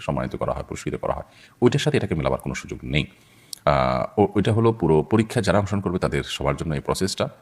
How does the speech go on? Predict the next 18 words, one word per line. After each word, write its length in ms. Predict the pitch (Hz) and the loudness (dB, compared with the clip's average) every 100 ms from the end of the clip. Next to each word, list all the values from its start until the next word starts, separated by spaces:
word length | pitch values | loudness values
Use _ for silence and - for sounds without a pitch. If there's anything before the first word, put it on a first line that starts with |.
| - - - | -20 -8 -2
আর, 320 | 67 60 117 - - - | 0 0 -4 -10 -14 -6
আহ, 480 | 69 55 57 67 - _ - | -2 -2 -4 -8 -14 _ 0
ফার্স্ট, 180 | 92 - | 2 2
সেকেন্ড, 200 | 82 76 | -4 0
থার্ড 220 | 76 73 | 0 0
নির্ধারণ 260 | 71 71 | -2 -2
হওয়া, 260 | 71 67 - - | 0 -2 -4 -4
সেটা 120 | 69 | -4
তো 140 | 62 58 | -2 -2
যোগ্যতার 280 | 71 73 | -2 -2
ব্যাপার, 200 | 67 64 | -2 -4
সেখানে 220 | 64 - 64 | -6 -6 -8
তার 100 | 64 | -6
কোনো 200 | 58 98 - - | -8 -10 -14 0
পার্থিব 240 | 90 123 | 0 2
পুরস্কারের 300 | 113 85 62 | -2 -2 -2
ব্যাপার 200 | 62 - | -4 -2
নেই। 200 | 65 82 | 0 0